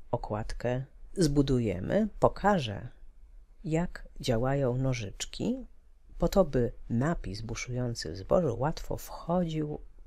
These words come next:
w moją ramkę czarną. Sprawdźmy, jaki ma format mój dokument, A pięć, więc taki sam utworzymy. Wybieramy z rozwijalnej listy format A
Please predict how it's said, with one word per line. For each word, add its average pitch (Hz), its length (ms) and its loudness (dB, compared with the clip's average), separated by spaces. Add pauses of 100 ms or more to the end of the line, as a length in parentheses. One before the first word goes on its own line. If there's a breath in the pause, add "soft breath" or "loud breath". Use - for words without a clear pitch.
w - 100 -10
moją 120 500 0
ramkę 120 680 -4 (420)
czarną. - 380 -6 (600 loud breath)
Sprawdźmy, 208 640 4 (240)
jaki 139 340 -2
ma 110 160 -4
format 117 680 -2 (200)
mój 113 380 -6 (180)
dokument, 165 840 -4 (100)
A - 180 -6
pięć, 180 600 -4 (440 soft breath)
więc - 220 -4
taki 180 300 -4
sam 127 340 -4
utworzymy. 113 1000 -6 (2000 loud breath)
Wybieramy 175 460 0
z 127 80 -4
rozwijalnej 123 720 -4
listy - 420 -8
format - 600 -8 (120)
A 135 40 -12